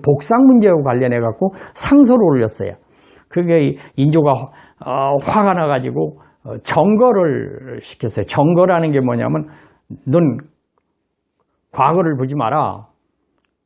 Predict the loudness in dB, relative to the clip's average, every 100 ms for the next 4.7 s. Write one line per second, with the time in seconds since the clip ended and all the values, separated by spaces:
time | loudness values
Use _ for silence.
0 | _ _ _ _ 0 2 4 2 2 -2
1 | -6 _ _ -6 -2 0 0 0 0 0
2 | 0 -2 -2 -2 -2 -4 -6 -20 _ _
3 | 2 4 6 4 2 0 -2 0 2 2
4 | 0 2 2 2 0 -4